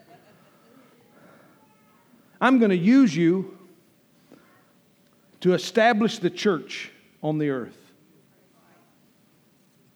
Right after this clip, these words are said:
He had a destiny in Paul. He called him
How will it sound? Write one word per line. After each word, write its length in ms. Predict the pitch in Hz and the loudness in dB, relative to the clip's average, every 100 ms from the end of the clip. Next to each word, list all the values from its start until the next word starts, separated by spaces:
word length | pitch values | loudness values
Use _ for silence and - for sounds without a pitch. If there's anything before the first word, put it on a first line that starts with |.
| _ _ _ _ _ _ _ _ | _ _ _ _ _ _ _ _
He 140 | 170 | -2
had 160 | 165 135 | -2 -4
a 20 | |
destiny 800 | 123 113 196 190 - 156 131 117 | -12 -6 -6 -6 -8 -8 -6 -8
in 100 | 113 | -8
Paul. 320 | - 139 113 | -8 -8 -8
He 140 | 135 | -10
called 520 | 143 - - 202 190 135 | -12 -12 -6 0 0 -2
him 220 | 92 | -10